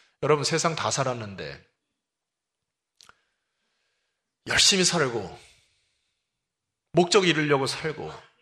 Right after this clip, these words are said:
세상 사람도 보란 듯이 떵떵거리고 살았는데 천국 문 안에 딱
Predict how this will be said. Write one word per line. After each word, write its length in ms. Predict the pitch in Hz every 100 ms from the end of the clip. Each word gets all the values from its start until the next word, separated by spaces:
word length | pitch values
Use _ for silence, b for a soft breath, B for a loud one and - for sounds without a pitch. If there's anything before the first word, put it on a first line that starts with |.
| _ _ _ _ _ _ _ _ _ _ _ _ _ _ _ _ _ _ _ _ _ _ _ _ _
세상 300 | - 202 220
사람도 320 | 220 202 202
보란 240 | - 175 175
듯이 240 | - 180
떵떵거리고 580 | 226 214 220 185 160 143
살았는데 800 | - 139 120 95 80 67 - _ _ _ _ _ _ _ _ _ _ _ _ _ -
천국 320 | - 196 220
문 140 | 202
안에 400 | 196 175 165 135 - - _ _ _ _ _ _ _ _ _ _ _ _
딱 460 | 156 - - -